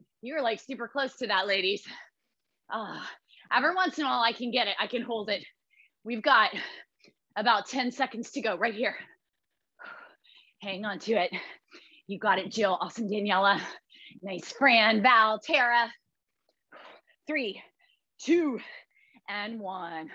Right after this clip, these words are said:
Whew. Tap it out. Let your body move. Right, take about a minute. We're transitioning into our stretch. You wanna let that heart rate come down a little bit, right? A little tapping.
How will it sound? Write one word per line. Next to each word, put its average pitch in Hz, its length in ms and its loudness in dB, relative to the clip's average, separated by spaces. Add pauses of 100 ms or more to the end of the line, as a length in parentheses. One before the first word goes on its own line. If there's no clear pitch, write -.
(680)
Whew. 370 320 0 (760)
Tap 247 320 -4
it 247 80 -6
out. 196 220 -4
Let 208 180 -2
your 262 120 -6
body 277 280 0
move. 220 340 -4 (640)
Right, 190 160 -8
take 214 200 -8
about 254 280 2
a 339 60 2
minute. 269 360 2 (580)
We're 190 100 -12
transitioning 240 840 -6
into 214 320 -6
our 254 120 2
stretch. 254 720 0 (880)
You 202 60 -16
wanna 208 160 -8
let 202 120 -8
that 214 120 -4
heart 196 240 -4
rate 220 160 -2
come 247 180 -4
down 202 300 0
a 190 40 -4
little 175 200 -2
bit, - 160 -10 (720)
right? 165 340 -6
A - 60 -8
little 180 140 0
tapping. 233 680 4